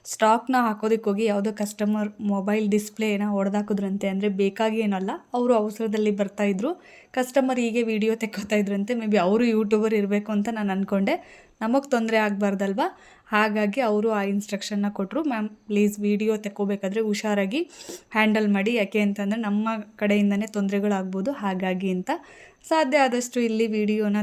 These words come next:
ತೆಗೆದು ನಿಮ್ಮೊಟ್ಟಿಗೆ ಶೇರ್ ಮಾಡ್ತಾಯಿದ್ದೀನಿ. ನನಗೆ ಇದು ಮೊದಲನೇ, ಆ, ವಿಡಿಯೋ ಆಗಿರೋದ್ರಿಂದ ಯಾವ ರೀತಿಯಲ್ಲಿ ಮಾತಾಡ್ಕೊಂಡು ವಿಡಿಯೋ ಮಾಡಬೇಕಂತ ಗೊತ್ತಾಗಲಿಲ್ಲ. ಹಾಗಾಗಿ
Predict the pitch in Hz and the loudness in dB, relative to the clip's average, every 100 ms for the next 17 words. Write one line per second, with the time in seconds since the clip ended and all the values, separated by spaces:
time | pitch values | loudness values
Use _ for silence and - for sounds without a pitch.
0 | 208 196 202 311 - - - - 220 208 | -2 -4 -4 -4 -6 -16 -16 -6 -2 -2
1 | 208 220 233 220 202 202 196 190 - 190 | -2 -2 -2 -2 -2 0 0 0 -2 0
2 | 196 311 - - - - 262 277 294 285 | 0 -2 -4 -16 -16 -6 -2 0 2 2
3 | 277 262 214 240 254 277 269 269 - 233 | 2 0 0 0 0 0 0 -2 -4 -6
4 | 220 220 240 254 233 220 247 240 226 214 | -4 0 2 4 4 2 0 0 2 2
5 | 202 247 247 196 202 254 262 247 254 254 | 2 2 0 2 4 4 2 -2 0 0
6 | 240 240 208 190 220 233 247 233 220 220 | 2 0 0 0 -2 0 0 0 2 0
7 | 226 220 214 214 220 226 233 214 208 208 | -2 -2 -2 -2 0 0 0 0 -2 0
8 | 208 208 220 196 202 208 349 | 0 2 0 0 -2 -2 -4